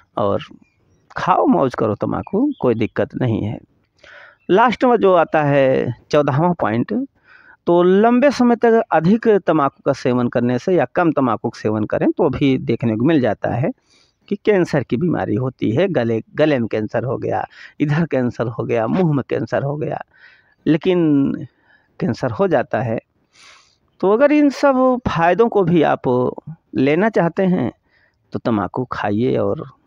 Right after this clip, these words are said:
मौज करें। इतने सारे फ़ायदे होते हुए भी हम तम्बाकू कैसे छोड़ सकते हैं?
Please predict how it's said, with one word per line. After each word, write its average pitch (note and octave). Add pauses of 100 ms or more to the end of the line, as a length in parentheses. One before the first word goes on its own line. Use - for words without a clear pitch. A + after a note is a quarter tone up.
मौज C3+
करें। D#3 (800)
इतने A#3
सारे D3+
फ़ायदे C3 (200)
होते A#2+
हुए A#2+
भी C3 (960)
हम E3
तम्बाकू D3
कैसे C3
छोड़ -
सकते -
हैं? A2+